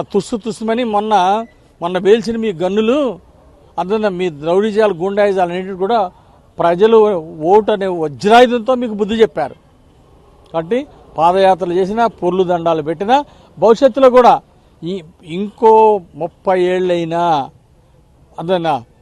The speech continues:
మిమ్మల్ని మీ, మీ ముఖం కూడా చూడరు ప్రజలు. ఆ విషయాన్ని గుర్తుపెట్టుకోవాలా? ఐదు సంవత్సరాలు చూసినా మీరు, మీరు చేసినటువంటి పాలన, అన్యాయాలు, అక్రమాలు, దోపిడీలు,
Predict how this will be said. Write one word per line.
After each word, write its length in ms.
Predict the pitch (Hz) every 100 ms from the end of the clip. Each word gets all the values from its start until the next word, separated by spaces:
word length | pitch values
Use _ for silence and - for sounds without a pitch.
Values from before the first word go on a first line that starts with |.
| _ _ _ -
మిమ్మల్ని 460 | 151 160 165 156 135 _ _ _
మీ, 100 | 156 156 151
మీ 80 | 156
ముఖం 300 | 147 151 208
కూడా 180 | 208 202
చూడరు 280 | 170 151 131 -
ప్రజలు. 280 | 160 147 117 _
ఆ 60 | 160
విషయాన్ని 420 | 156 135 196 196 175 - 147
గుర్తుపెట్టుకోవాలా? 680 | 143 180 165 - 151 151 208 _ _ _ _ _ _ _ 135
ఐదు 240 | 160 175
సంవత్సరాలు 500 | 165 175 180 208 202
చూసినా 360 | 165 160 185 170 120 _ _ _ _ _ _ _ -
మీరు, 180 | 165 156 143
మీరు 160 | 160 160
చేసినటువంటి 480 | 170 165 170 165 143 139
పాలన, 280 | 160 175 185 208 - _ _ _ _ _ -
అన్యాయాలు, 640 | 131 151 180 185 196 220
అక్రమాలు, 580 | 160 - 185 185 190 247 233 135 123
దోపిడీలు, 560 | 202 214 240 240 247